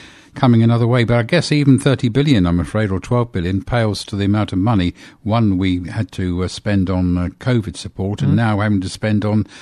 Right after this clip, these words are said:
Speaker 1: supporting people's energy bills. So
Speaker 2: Well
Speaker 1: I suppose if you're gonna be so in debt, you might as well be a bit more in debt.
Speaker 2: What the, what the government giveth, they taketh away as well, Graham. So, I mean, these, these things, the interesting thing is, it, this is an incredibly difficult backdrop for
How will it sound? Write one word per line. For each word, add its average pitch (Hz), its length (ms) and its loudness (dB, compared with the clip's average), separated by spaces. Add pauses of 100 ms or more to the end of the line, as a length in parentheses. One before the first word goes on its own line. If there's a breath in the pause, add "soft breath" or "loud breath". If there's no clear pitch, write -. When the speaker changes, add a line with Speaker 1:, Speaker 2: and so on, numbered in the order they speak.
(180 loud breath)
Speaker 1:
supporting 104 560 -2
people's 110 340 -2
energy 117 360 2
bills. 82 540 -8
So - 140 0
Speaker 2:
Well 110 140 4
Speaker 1:
I - 20 2
suppose 117 300 0
if 107 80 -2
you're 107 80 -4
gonna 113 200 -2
be 107 180 -4
so 117 260 -2
in 101 140 0
debt, 113 300 -4 (300 loud breath)
you 104 80 -4
might 113 160 -2
as 110 140 -4
well 113 160 0
be 120 160 -2
a 117 60 -2
bit 131 180 -6
more 139 240 0
in 90 100 -2
debt. 90 220 -6 (240 soft breath)
Speaker 2:
What - 220 -2
the, 165 180 0
what 170 220 0
the 160 80 0
government 175 500 2
giveth, 143 380 2
they 131 160 0
taketh 135 480 0
away 123 560 0
as 113 200 -4
well, 113 340 0
Graham. 107 280 0
So, 151 180 0
I 147 60 -2
mean, 160 240 2
these, 202 220 0
these 190 280 0
things, 170 300 0
the 147 160 0
interesting 190 400 -2
thing 110 220 -2
is, 101 180 -2
it, 127 140 -8
this 131 260 -8
is 131 100 -4
an 139 120 -2
incredibly 170 640 -2
difficult - 440 -6
backdrop - 420 -8 (120)
for 98 260 -4